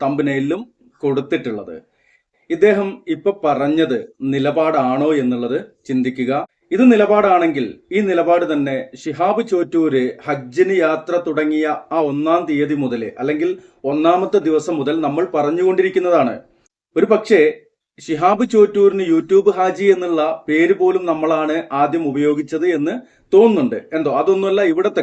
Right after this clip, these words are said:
കാര്യം. ഇവിടെ ഇപ്പോ നൗഷാദ് ബാക്കവി പറയുന്നത് തൊലി ഉരിഞ്ഞു പോകുന്നു. ഷിഹാബ് ചോറ്റൂരിനെ പോലെ ഒരാള് ക്യാമറയും തൂക്കി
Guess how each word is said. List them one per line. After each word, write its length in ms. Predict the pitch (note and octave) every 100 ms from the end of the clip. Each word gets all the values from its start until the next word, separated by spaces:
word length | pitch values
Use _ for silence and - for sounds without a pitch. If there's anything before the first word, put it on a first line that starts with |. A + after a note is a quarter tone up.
| B2+
കാര്യം. 260 | A2+ G#2+ - _ _ _ G#3+
ഇവിടെ 180 | B3 A3+
ഇപ്പോ 180 | G3 E3+ F3 - _ D#3
നൗഷാദ് 400 | F3+ F#3+ A3 A3 D#3+
ബാക്കവി 440 | D#3+ E3 F#3+ G3 G3+
പറയുന്നത് 480 | E3 D3+ D3 C3+ C3+ C#3+ -
തൊലി 240 | F3 G3+ B3+ A3
ഉരിഞ്ഞു 280 | G#3 G3+ G#3
പോകുന്നു. 420 | E3+ E3 D#3 C3+ G2 - _ _ _
ഷിഹാബ് 380 | E3 D3 F3+ G#3+ B3
ചോറ്റൂരിനെ 480 | G#3 G3+ G3+ G3+ G3 F#3+
പോലെ 240 | F#3 F3+ E3+
ഒരാള് 400 | E3+ D3+ D#3 C#3 D3 - _ _ D#3
ക്യാമറയും 540 | C#3+ D#3+ E3+ F#3+ G3 F3+
തൂക്കി 320 | E3+ E3+